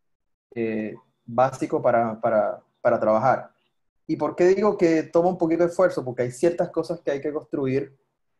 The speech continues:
para que, digamos que el, la experiencia de desarrollo de este tipo de enfoques sea mucho más amigable y, y digamos que el de-, el tiempo de desarrollo sea mucho más rápido. Entonces, eh, por eso es que yo digo que el esfuerzo que uno,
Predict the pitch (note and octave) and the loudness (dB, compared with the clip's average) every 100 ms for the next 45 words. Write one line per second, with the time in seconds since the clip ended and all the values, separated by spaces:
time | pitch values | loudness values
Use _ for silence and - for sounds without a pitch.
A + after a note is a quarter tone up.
0 | _ _ _ _ _ - C#3 B2+ B2+ C3+ | _ _ _ _ _ 2 4 4 0 -6
1 | B2+ B2+ A#2+ A#2+ - _ _ C#3+ B2+ C3 | -4 -4 -6 -8 -12 _ _ -14 -8 -6
2 | B2+ - D#3+ C3+ B2 _ _ _ _ C#3 | -6 -10 -12 -12 -14 _ _ _ _ -10
3 | C3+ C3+ C#3 F3 F3+ D3+ C3+ B2 C#3+ A#2+ | -6 -4 -4 0 0 0 -2 -4 -4 -4
4 | B2+ D3 D3+ D#3 C#3 D3+ D3+ D#3+ - _ | -6 -8 -6 -6 -4 -6 -4 -8 -10 _
5 | _ _ _ _ _ - C#3+ C#3+ D#3 D3 | _ _ _ _ _ -6 0 2 0 -4
6 | C#3+ C#3 C#3+ C3+ B2+ C#3+ D#3+ E3+ E3+ - | -2 -2 -2 -2 2 4 4 2 2 -2
7 | C3+ B2+ B2 C3+ B2+ A2+ A2 B2 B2+ B2+ | -4 -4 -6 -8 -6 -8 -6 -2 -2 -2
8 | C3 B2 B2+ B2+ - C3+ D#3 D3 C3 B2+ | -6 -6 -8 -12 -10 -6 -4 -4 -4 -4
9 | B2+ - A#2+ B2+ B2 G#2+ C3+ A#2+ G2+ - | -4 -2 -2 -4 -8 0 2 2 -4 -20
10 | _ _ _ _ _ _ _ _ _ _ | _ _ _ _ _ _ _ _ _ _
11 | B2+ C3 C3 D3 C#3+ D#3 E3 - - B2+ | -14 -8 -4 -2 2 2 2 -4 -4 -4
12 | - C3+ C#3+ F3 F3 D#3+ D#3 D#3 E3 E3 | 0 0 0 0 0 2 2 0 -2 -2
13 | D#3+ D#3 D3 - D3+ C#3+ - C3 B2 B2+ | -4 -4 -6 -6 -6 -6 -8 -12 -8 -8
14 | C3 | -10